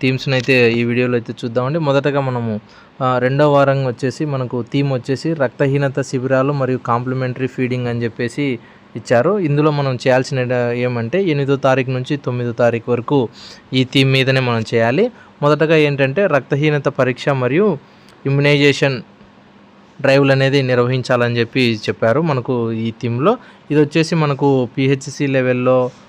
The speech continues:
సిహెచ్సి, యూహెచ్సి లెవెల్లో అయితే చేయాలి. So మొదటగా దీనిలో ఏం చేయాలంటే రక్తహీనత పరీక్ష మరియు ఇమ్యునైజేషన్ డ్రైవ్లను అయితే నిర్వహించాలి. అలాగే అంగన్వాడీ పిల్లలు, కౌమార దశలో ఉన్నటువంటి బాలికలు మరియు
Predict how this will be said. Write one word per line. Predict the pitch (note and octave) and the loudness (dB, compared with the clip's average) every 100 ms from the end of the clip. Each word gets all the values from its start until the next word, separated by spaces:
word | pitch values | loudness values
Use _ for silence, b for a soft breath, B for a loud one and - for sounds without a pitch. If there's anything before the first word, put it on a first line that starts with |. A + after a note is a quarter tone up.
| - - - | -20 -12 -2
సిహెచ్సి, | C3+ C#3 C#3 B2+ | 2 2 0 -4
యూహెచ్సి | C#3 C3 C3 B2+ C#3 - C3+ | 0 2 2 0 -4 -4 0
లెవెల్లో | B2 A#2+ A#2+ A#2+ | 2 2 2 2
అయితే | A#2 A#2+ - | 0 -2 -2
చేయాలి. | A2+ A2+ B2+ A#3 B B B - | 0 2 2 0 B B B 0
So | |
మొదటగా | F3 E3 E3+ F3 | 4 4 4 2
దీనిలో | F3 D3+ D#3 D#3 | 2 2 2 4
ఏం | E3 C#3+ | 4 4
చేయాలంటే | C#3+ D3+ C3+ B2+ E3 B3+ A3 B B B C#3 | 2 2 2 2 0 0 -2 B B B -4
రక్తహీనత | C3+ E3+ F#3 F3 | -2 2 4 4
పరీక్ష | F3 D3 D3 - | 2 2 2 2
మరియు | D#3 D3 C#3+ | 2 2 2
ఇమ్యునైజేషన్ | C3+ C#3 C#3+ C#3+ - C3 | 2 2 4 2 0 0
డ్రైవ్లను | B2+ C3 C3 | 2 4 2
అయితే | B2 C3 | 0 0
నిర్వహించాలి. | A#2+ A#2+ A#2+ B2+ A#2+ A#2 C#3 B3 B B B | 0 0 0 -2 -2 0 2 0 B B B
అలాగే | C#3+ D3+ E3 | 0 2 4
అంగన్వాడీ | C#3+ D3 D#3 D#3 | 2 2 4 2
పిల్లలు, | D3 D3+ D3 D#3 | 2 0 2 2
కౌమార | E3 C#3 C#3+ D3 | 2 2 4 2
దశలో | C#3+ C3+ C#3 | 2 0 0
ఉన్నటువంటి | C3+ C3+ B2+ B2+ B2 | 0 0 0 0 0
బాలికలు | B2 B2 C3 C#3 C#3 | 2 2 2 0 0
మరియు | C3+ B2+ B2 | 0 0 0